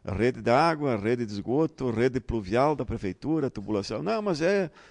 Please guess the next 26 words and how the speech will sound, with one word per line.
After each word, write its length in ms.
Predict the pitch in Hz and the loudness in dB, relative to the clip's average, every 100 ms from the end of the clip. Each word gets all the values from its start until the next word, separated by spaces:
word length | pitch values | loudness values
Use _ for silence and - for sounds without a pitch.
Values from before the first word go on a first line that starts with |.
| - | -10
esgoto 460 | 135 131 185 208 | -8 0 0 0
da 180 | 175 170 | 0 0
Corsã. 540 | - 156 - 156 131 92 - | 2 -2 0 0 0 -2 -4
Aí 180 | 107 | -4
você 200 | 123 - | -4 -6
vai 220 | 139 131 127 | -2 0 2
lá 180 | 127 | 2
ver, 280 | 131 120 139 | 2 0 0
muitas 300 | 139 143 127 | 0 -4 -2
vezes 220 | 110 131 | 0 0
é 80 | 131 | 2
o 80 | 135 | 0
esgoto, 580 | 123 104 117 131 151 165 - - - _ | -2 0 0 0 -6 -8 -12 -20 -20 _
eh, 400 | 107 110 110 110 | -4 0 2 0
do 120 | 110 135 | 0 -2
pluvial, 640 | - 180 127 131 170 156 120 | 2 2 4 4 4 0 -8
né? 300 | 92 98 117 | -6 -4 -4
Então 520 | 110 104 110 123 120 | -4 -2 -2 -2 -2
é 100 | 117 | -4
bom 220 | 98 104 | -4 -4
que 80 | 120 | -4
as 80 | 117 | -10
pessoas 360 | 110 101 104 101 | -8 -6 -6 -4
tenham 260 | 110 113 | -2 -2
essa 360 | 107 107 92 87 | -2 -4 -2 -4
dimensão 600 | 95 95 92 - 110 | -4 -6 -6 -2 -2